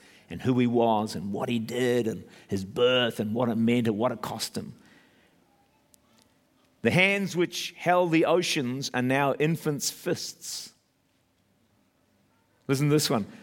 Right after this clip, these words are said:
"The source of language will learn words from you." So Mary would be teaching Jesus how to talk. The living word himself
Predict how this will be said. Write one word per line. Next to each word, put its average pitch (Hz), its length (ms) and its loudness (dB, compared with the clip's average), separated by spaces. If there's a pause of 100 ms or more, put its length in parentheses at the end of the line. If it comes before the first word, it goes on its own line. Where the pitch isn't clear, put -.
(140)
"The 127 80 2
source 220 460 6
of 180 140 4
language 180 840 2 (720)
will 131 180 4
learn 160 360 4
words 160 580 4
from 110 400 -2
you." 104 300 -2 (2000)
So - 140 -4
Mary 220 180 6
would 165 120 4
be 147 80 4
teaching 160 580 -2
Jesus 131 540 0
how 135 180 -4
to 123 100 -2
talk. - 720 -12 (1700)
The 143 100 4
living 160 340 4
word 160 320 2
himself - 720 0